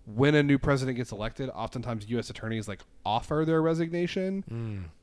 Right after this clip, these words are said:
Speaker 1: and sometimes it's maybe accepted and sometimes it's not. I guess Mister Downing's was, or maybe he was like, "I'm not working for you."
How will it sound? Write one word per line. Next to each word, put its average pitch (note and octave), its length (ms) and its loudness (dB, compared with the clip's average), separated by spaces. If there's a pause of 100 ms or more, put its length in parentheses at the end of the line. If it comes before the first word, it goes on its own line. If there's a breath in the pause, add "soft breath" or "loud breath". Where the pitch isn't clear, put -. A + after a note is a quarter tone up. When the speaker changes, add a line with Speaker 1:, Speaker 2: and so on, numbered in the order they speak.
(140)
Speaker 1:
and B2 160 -4
sometimes C3 540 2
it's A#2+ 160 -4
maybe A#2+ 180 0
accepted A#2+ 320 -4
and G#2 100 -6
sometimes A2+ 280 -2
it's G2+ 140 -8
not. A2 160 2
I G#2+ 100 -2
guess G#2+ 180 -4
Mister A2 220 -2
Downing's G2+ 400 -2
was, G#2 320 0
or G2 40 -2
maybe F#2+ 200 -6
he G#2+ 80 -4
was F#2 120 -4
like, F2 100 -6
"I'm F#2+ 100 -4
not G2+ 120 0
working E2+ 220 -4
for E2 100 -10
you." D#2 200 -8